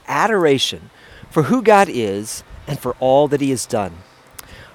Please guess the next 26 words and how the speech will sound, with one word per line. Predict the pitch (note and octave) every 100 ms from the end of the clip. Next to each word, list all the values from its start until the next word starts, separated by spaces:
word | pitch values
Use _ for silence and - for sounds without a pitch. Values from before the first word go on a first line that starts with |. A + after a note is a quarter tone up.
| _
Our | D3+
pathway | D3+ G#3 G3+ A3 A3
today | G3+ F3+ D3 C3 B2+ B2+
will | C#3 C#3+
again | A#2+ G#3 F3+
look | D#3+ D#3
at | -
Psalm | - C#3+ D3 C3
one | B2+ C#3+
oh | D3+
three, | - C3 G#2+ E2+ - -
a |
psalm | - F3+ E3
of | E3 -
praise | - B3 F#3 F#2+ G2+ - - - - -
that | -
helps | C#3+ C4 -
us | G#3+
understand | - G#3 G3+ - F3+ D#3+
what | F#3+
it | D#3+
means | D3+ D3 -
to | - F#3
bless | D3+ - - A3+ A2+ B2 -
God | - E3 D#3+ A#2+ A2+
Himself. | - E3+ E3+ - G3+ F3+ -